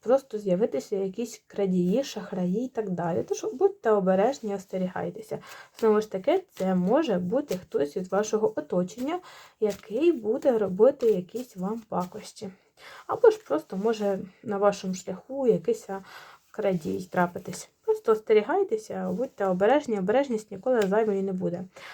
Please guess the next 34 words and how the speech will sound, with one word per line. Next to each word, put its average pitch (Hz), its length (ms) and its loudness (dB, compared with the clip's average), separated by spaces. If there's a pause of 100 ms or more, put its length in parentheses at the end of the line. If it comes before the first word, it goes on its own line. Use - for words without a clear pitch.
(160)
А 240 60 -4
от 240 100 -6
в - 20 -18
кінці 339 360 -2
місяця 262 340 0
ви 247 100 2
будете 233 420 0
аналізувати. 220 840 -4 (320)
Скоріш 277 260 -4
за 269 100 -4
все, 339 220 -6
будете 254 360 -2
аналізувати, 254 680 0 (120)
як 262 240 -2 (280)
пройшов 247 360 0 (100)
у 220 80 -6
вас 254 300 -2
ваш 233 320 -6
місяць, 214 640 -6 (520)
і - 200 -4
буде 254 400 0
для 240 140 4
себе 240 280 2
якесь 226 300 0
важливе 220 400 4
рішення 190 440 -2
прийняти. 185 500 -6
Можливо, 247 420 2
хтось 190 240 -6
захоче 190 460 -6
на 180 100 0
нову 240 220 0
роботу 190 420 0
переїхати, 185 760 -6